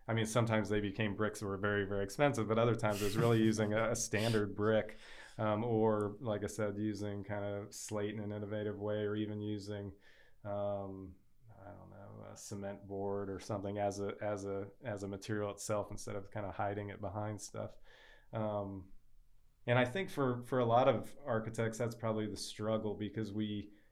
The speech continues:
have these kind of grand ideas, but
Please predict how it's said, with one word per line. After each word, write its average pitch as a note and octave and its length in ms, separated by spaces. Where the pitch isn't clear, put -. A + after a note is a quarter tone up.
have A2+ 400
these G#2 160
kind G#2 180
of G2 60
grand G#2 460
ideas, G2+ 640
but - 280